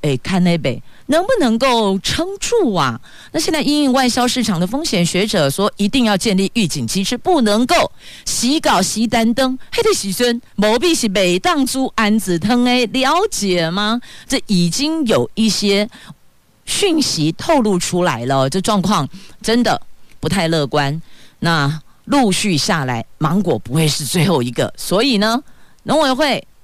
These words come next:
赶紧建立预警机制，把我们的农林渔牧通通都要 hold 住。怎么因应？如果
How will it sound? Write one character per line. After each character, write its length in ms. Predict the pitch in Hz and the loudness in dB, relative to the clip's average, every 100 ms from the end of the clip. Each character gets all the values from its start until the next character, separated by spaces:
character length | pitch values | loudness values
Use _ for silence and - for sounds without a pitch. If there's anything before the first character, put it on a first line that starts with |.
| - | -10
赶 260 | - 190 247 | -4 -2 -2
紧 260 | 302 208 160 | -4 -4 -4
建 320 | - 294 233 | 0 0 2
立 220 | 254 208 - | 0 -2 0
预 180 | - | 0
警 220 | 190 160 135 | 2 0 -2
机 200 | - 226 | 0 0
制， 200 | 214 180 | 2 0
把 180 | 147 | 0
我 140 | 120 143 | 0 -2
们 100 | 185 | 0
的 80 | 170 | 2
农 400 | 156 214 277 277 | 2 2 2 0
林 260 | 202 208 - | 2 2 0
渔 220 | 180 190 | 2 2
牧 280 | 254 247 135 - | 2 2 0 -6
通 340 | - 233 226 | -2 0 0
通 380 | 233 214 196 190 | -2 0 0 -2
都 320 | 185 175 170 | 0 2 2
要 260 | 165 160 117 | 0 0 -2
hold 320 | 113 214 220 | -2 0 0
住。 220 | 208 202 - - - - | 0 -4 -6 -18 -20 -10
怎 140 | - | -4
么 60 | 233 | 0
因 240 | 269 302 | 2 2
应？ 180 | 330 269 - - - - _ - | 2 0 -4 -20 -20 -20 _ -4
如 120 | 214 | -2
果 280 | 240 160 | 2 0